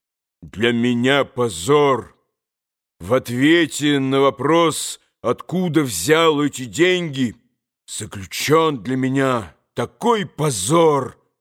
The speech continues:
с которым не могло бы сравняться даже и убийство, и ограбление отца, если б я его убил и ограбил.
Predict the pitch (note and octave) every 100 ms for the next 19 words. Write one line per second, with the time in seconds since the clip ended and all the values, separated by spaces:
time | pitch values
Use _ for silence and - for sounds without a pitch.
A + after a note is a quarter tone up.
0 | _ _ _ - - - C#3 C3+ C#3 C3
1 | F#2 _ G2+ A#2 A#2 G#2+ A#2 D#3 G3 E3
2 | D#3 - B2+ C#3+ B2+ C3 C3 A#2 - -
3 | F2 _ _ _ _ _ _ F2 C3 D#3
4 | G#2 A#2+ - A2+ A2 F2+ A#2 B2+ G#2 -
5 | - - - _ _ _ _ _ _ -
6 | C3 C#3 B2 C3 A#2 C#3+ E3 E3 D3+ D3
7 | - - - D#3+ E3 D#3+ C#3 G#2 _ _
8 | _ _ - E3+ - D3 D3 A#2 C3 E3+
9 | D#3+ D3 C#3+ C#3 C#3+ C#3 B2 A#3 G#3+ D#3
10 | D3 D3 C#3 C#3 D#3 C#3 B2 A#2 F#2+